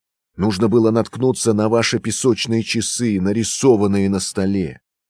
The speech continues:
Тут только все догадки окончательно стали на место. И Касьян, и мой Коля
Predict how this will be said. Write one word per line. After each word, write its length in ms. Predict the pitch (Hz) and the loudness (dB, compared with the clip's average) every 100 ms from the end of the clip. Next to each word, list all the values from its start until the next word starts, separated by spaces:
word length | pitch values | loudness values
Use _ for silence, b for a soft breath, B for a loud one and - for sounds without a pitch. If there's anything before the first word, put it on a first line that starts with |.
| _ - | _ -4
Тут 280 | 127 110 - | -2 -2 0
только 320 | 98 82 87 | -2 0 -4
все 220 | - 92 | -4 -4
догадки 480 | 85 78 92 85 90 | -4 -2 -4 -2 -4
окончательно 680 | 76 82 78 107 80 78 76 | -2 -4 -2 -4 -2 -4 -8
стали 340 | - 87 78 | -6 -4 -4
на 120 | 76 | -4
место. 480 | 78 82 71 - - _ _ _ _ _ - | -4 -6 -8 -12 -18 _ _ _ _ _ -16
И 100 | 76 | -8
Касьян, 720 | 87 80 - 87 92 85 76 | -6 -4 -4 -2 -2 -2 -4
и 40 | |
мой 200 | 82 95 | -2 -2
Коля 680 | 92 - 113 110 95 69 | -2 4 6 6 4 -2